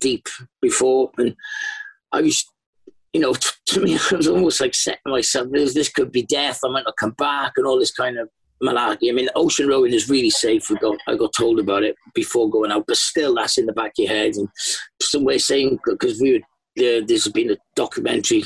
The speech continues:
about it, uh, which will be coming out soon. And then, you know, I had to film me trying to s-, saying goodbye, FaceTime to my parents, to my parents, and my, my fiance.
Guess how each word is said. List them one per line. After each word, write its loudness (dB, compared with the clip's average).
about 0
it, -4
uh, 0
which 0
will 2
be 2
coming 0
out -2
soon. 0
And -2
then, -2
you 0
know, 0
I 0
had -6
to -14
film 2
me 4
trying -2
to 0
s-, -4
saying 0
goodbye, 0
FaceTime 0
to -4
my 0
parents, 0
to 0
my 0
parents, 0
and 0
my, -2
my -4
fiance. 2